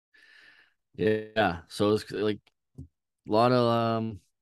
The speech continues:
a lot of people influenced my, my musical taste. But, like, once I found it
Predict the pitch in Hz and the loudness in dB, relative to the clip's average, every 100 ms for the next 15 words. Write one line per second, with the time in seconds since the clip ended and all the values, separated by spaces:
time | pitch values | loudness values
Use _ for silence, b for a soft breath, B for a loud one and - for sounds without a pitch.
0 | _ _ _ _ _ - 120 151 147 110 | _ _ _ _ _ -2 0 0 0 0
1 | 104 85 85 90 - 87 87 87 95 87 | -2 -4 -6 -6 -2 -2 -2 -6 -6 -4
2 | 82 82 - _ _ B B B B B | -2 -6 -10 _ _ B B B B B
3 | B _ _ - 104 101 101 101 98 92 | B _ _ -6 0 4 4 2 0 -2
4 | 90 - 95 87 - 85 95 95 113 123 | -4 0 2 2 0 -4 -2 0 0 2
5 | 135 - 98 98 110 123 | 0 0 -2 0 -2 -4